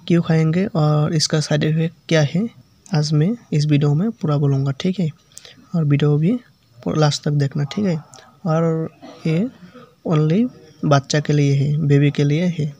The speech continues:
और ये adult के लिए नहीं है। ठीक है, और इसका जो price आता है फ़ोर्टी पॉइंट थर्टी टू रुपीज और इसका एमएल आता है सिक्सटी एमएल, देख ही सकते हो, सिक्सटी एमएल। और इसका कॉम्पोजिशन है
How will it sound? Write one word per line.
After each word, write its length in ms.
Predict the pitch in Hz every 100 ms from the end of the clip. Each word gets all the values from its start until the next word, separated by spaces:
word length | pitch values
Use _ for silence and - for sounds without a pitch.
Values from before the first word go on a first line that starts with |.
| _ _ - - _ _ _
और 220 | 185 151
ये 80 | 156 208
adult 300 | 151 147 147
के 80 | - 233 247
लिए 280 | 160 151 202
नहीं 240 | 175 143
है। 180 | 131 135 - -
ठीक 140 | 185
है, 120 | 165 147 - _ - - - - - -
और 140 | 170
इसका 200 | 151 180
जो 140 | 170 180
price 360 | - 170 185
आता 160 | 165 156
है 200 | 147 214 - - - -
फ़ोर्टी 320 | 147 147 170
पॉइंट 360 | 165 156 254 233
थर्टी 300 | - 143 147
टू 220 | 135 143 147 - - -
रुपीज 300 | 208 139 165 - - - _ - - _ _ - 294
और 200 | 175 151
इसका 260 | 143 170
एमएल 300 | - 156 180
आता 180 | 185 175
है 200 | 156 233 -
सिक्सटी 420 | - - 156 - 180
एमएल, 320 | 147 135 143 175
देख 180 | 143 147
ही 60 |
सकते 280 | 143 147 -
हो, 60 | 208 - _
सिक्सटी 260 | 147 - 151
एमएल। 220 | - - - - - - - -
और 220 | 160 180
इसका 320 | 160 - 175
कॉम्पोजिशन 880 | 170 160 170 170 175 175 180 175 170
है 240 | 156 156